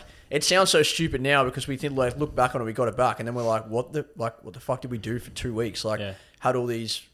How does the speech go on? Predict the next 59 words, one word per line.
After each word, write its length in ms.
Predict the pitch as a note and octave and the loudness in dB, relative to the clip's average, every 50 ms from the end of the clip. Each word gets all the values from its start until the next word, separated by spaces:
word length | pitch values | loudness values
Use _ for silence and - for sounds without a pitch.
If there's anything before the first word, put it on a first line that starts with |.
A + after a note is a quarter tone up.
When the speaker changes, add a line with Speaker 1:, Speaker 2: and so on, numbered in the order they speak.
| _ - - | _ -4 -2
Speaker 1:
ideas 540 | A2+ A2+ A2 G2+ A2+ A2+ A#2 A#2+ A2+ A2 A2+ | 0 0 0 -2 -4 -6 -4 -4 -4 -6 -6
and 80 | G#2 G2+ | -8 -8
didn't 240 | A#2+ G#2+ G#2+ G2+ | -8 -8 -8 -6
do 160 | A2 G#2+ A2 A2+ | -6 -6 -6 -6
anything. 340 | A#2+ A#2 - A2 G#2 A2 | -6 -6 -8 -8 -6 -4
And, 200 | A2+ A2 A2 G#2 - - - - - - - - - - - - - - | -4 -4 -6 -8 -10 -12 -14 -16 -16 -18 -20 -20 -20 -20 -20 -20 -14 -4
uh, 220 | - B2 B2 B2+ A2 | 0 0 0 2 0
it's 140 | C#3+ C#3+ - - - - - - | -2 -4 -4 -6 -6 4 8 8
pretty 160 | - G#3+ A3+ | 8 10 8
unusual 480 | G#3 D#3+ D3 C#3 D#3 F3 E3+ F3+ D3+ C#3+ | 6 6 6 4 2 2 2 2 0 2
for 180 | - - C3+ | 2 4 4
us, 220 | B2+ A#2+ A#2+ A#2+ B2 | 4 4 4 2 0
especially 520 | - - - C#3 C3+ - - D3 C#3 C3 | 0 0 2 2 2 2 0 0 0 0
being, 560 | B2+ - A#2 A#2 A#2+ A#2 A2+ A2 G#2+ G2 - - - - - - - - | -2 -2 -2 0 0 0 -2 -2 -4 -6 -6 -8 -8 -8 -8 -12 -16 -8
uh, 20 | - - A#2+ | -6 -6 -4
es-, 200 | C3 - - - - | -4 -6 -6 -6 -6
you 80 | A2+ C3 | -4 -4
know, 100 | A2+ A2 | -4 -2
when 200 | G#2+ A2+ A#2 A2+ | -2 -4 -4 -2
J 200 | - A#2+ A2+ A2 | 0 0 0 2
P 200 | G#2+ A#2+ A2 A2+ | 0 -2 -2 -2
sometimes 460 | G#2+ - A2+ A2 - A#2 A2 G#2+ G#2 - | -4 -6 -8 -6 -4 -6 -6 -6 -6 -4
drives 340 | - G#2+ G2+ G2+ G#2 - | -2 -2 0 -2 -2 -4
the 60 | - G2 | -6 -4
ship, 340 | - - A#2+ A2 G#2 - | -4 -4 -2 -4 -6 -8
it's 200 | G2+ - - - - - | -8 -8 -8 -8 -8 -8
more 220 | A2+ A2 A2+ G#2+ | -6 -4 -4 -4
so 400 | - - A2 G2+ G2+ G2+ G2 G2 G2 - _ _ _ _ _ _ _ _ _ _ _ | -4 -2 -2 0 0 -2 -2 -4 -8 -12 _ _ _ _ _ _ _ _ _ _ _
there's 160 | - G#2+ - | -12 -8 -6
not 100 | C3 G#2+ | -6 -4
really 180 | G#2 A2+ A2+ G#2+ | -4 -4 -4 -4
much 220 | G#2+ G#2 G2+ - - | -4 -6 -6 -6 -8
thinking. 380 | - A#2+ A2+ A2+ - A2+ G#2 | -8 -8 -8 -8 -8 -8 -10
It's 140 | G2+ G2 - | -8 -8 -10
just 180 | - - - - | -10 -10 -8 -6
more 180 | A2 G#2+ G2+ - | -6 -6 -6 -2
acting 400 | G#2+ G#2 A2 - - A#2 G#2+ G#2 | -2 -2 -2 -4 -6 -10 -8 -8
and 100 | G2+ G#2 | -8 -8
doing 260 | G#2 A2 G#2 G#2 G#2+ G#2 | -8 -8 -8 -6 -8 -8
stuff 280 | - - G2 G#2+ - | -6 -6 -6 -6 -6
and 80 | G#2+ G2+ | -8 -8
then 100 | G2+ G2+ | -8 -6
seeing 460 | - - - G#2 G#2 G#2 G2+ G2+ G2+ | -6 -6 -4 -4 -6 -6 -6 -8 -10
or 80 | - A#2+ A2 | -10 -14 -12
dealing 360 | - A2 G#2+ A2 A2 A2 G#2+ G#2 | -10 -10 -8 -8 -8 -8 -8 -8
with 100 | G#2 G2 | -10 -10
the 60 | G2 | -12
consequences 580 | - - G#2+ G#2 - - - A2+ G#2 G2+ - G#2+ | -12 -10 -10 -10 -10 -10 -10 -10 -10 -8 -10 -10
of 80 | G2+ | -8
whatever 260 | G2+ G2+ G#2 G#2 G2 G2+ | -8 -6 -6 -6 -8 -10
comes 300 | - - G#2+ G#2+ G2+ A2 | -10 -8 -8 -6 -4 -4
out 140 | G#2+ G2 F2+ | -4 -4 -4
the 60 | G2+ G#2 | -6 -6
other 140 | G2+ G#2 G2+ | -6 -4 -4
side. 320 | - - A2 G#2 G2 G2 G2 | -4 -2 -2 -2 -2 -4 -6
I 40 | G2+ | -8
know 160 | G#2 G2 G2 | -8 -8 -6
that's 200 | G2+ G2+ G2+ - | -8 -8 -8 -8
how 220 | A2 G#2 G2 F#2+ | -10 -10 -10 -12